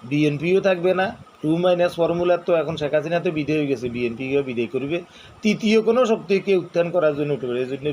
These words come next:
বিএনপিরও মেনে নেওয়া উচিত যে সংস্কার কমিশনের সংস্কারগুলা এবং সেটাকে যে পন্থায়, যে সিস্টেমে বাংলাদেশে আইন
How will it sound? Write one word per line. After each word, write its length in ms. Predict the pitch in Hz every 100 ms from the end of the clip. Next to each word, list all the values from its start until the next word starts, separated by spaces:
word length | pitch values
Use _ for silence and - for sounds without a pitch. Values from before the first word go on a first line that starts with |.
| 123
বিএনপিরও 520 | 143 156 151 175 190 202
মেনে 160 | 190 156
নেওয়া 200 | 147 143 143
উচিত 240 | - 226 - - - - - - - - - - - - - - - - 127
যে 100 | 147 180 - -
সংস্কার 320 | 143 135 - 147
কমিশনের 420 | 151 147 147 156 147
সংস্কারগুলা 560 | 139 123 143 131 160 185 - - - - - - - - - - -
এবং 140 | 131 147 151 - - - -
সেটাকে 380 | 170 170 190 226 196 160
যে 140 | 196 202 175
পন্থায়, 400 | 202 220 220 214 156
যে 80 | 170 165
সিস্টেমে 420 | 208 - 196 160 139
বাংলাদেশে 460 | 135 135 135 139 170 - 139
আইন 180 | 131